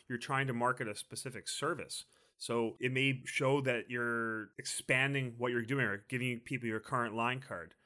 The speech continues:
or having a plan with existing customers who might not be using certain products or services.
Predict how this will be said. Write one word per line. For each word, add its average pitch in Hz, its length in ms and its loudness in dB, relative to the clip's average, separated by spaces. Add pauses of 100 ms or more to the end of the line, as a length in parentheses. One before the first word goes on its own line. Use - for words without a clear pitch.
(240)
or 139 420 4
having 151 320 4
a 139 40 0
plan 139 220 0
with 123 100 2
existing 139 420 2
customers 120 480 0
who 123 80 -6
might 123 220 2
not 135 140 -2
be 127 60 -6
using 120 300 -2
certain 101 260 -8
products 101 400 -6
or - 60 -12
services. - 580 -10